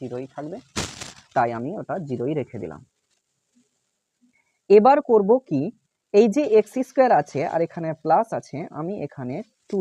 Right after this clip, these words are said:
নিয়ে নিলাম। টু যেহেতু নিয়েছি এখানে উপরে কিন্তু টু নেই, তাই করব কি, আর এক্সটাকে আগে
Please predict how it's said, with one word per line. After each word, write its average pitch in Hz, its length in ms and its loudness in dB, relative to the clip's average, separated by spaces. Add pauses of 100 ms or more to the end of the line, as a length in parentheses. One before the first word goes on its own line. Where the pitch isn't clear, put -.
নিয়ে 127 180 -4
নিলাম। 120 220 -12 (500)
টু 240 80 -2 (120)
যেহেতু 240 280 2 (120)
নিয়েছি 196 340 -4 (200)
এখানে 180 200 -10 (100)
উপরে 208 300 -4
কিন্তু 160 180 -10 (160)
টু 175 80 -4 (140)
নেই, 127 140 -6 (140)
তাই 143 160 -2 (120)
করব 202 180 -4 (160)
কি, 135 100 -10 (200)
আর 139 80 -8 (120)
এক্সটাকে - 460 -10
আগে 151 140 -6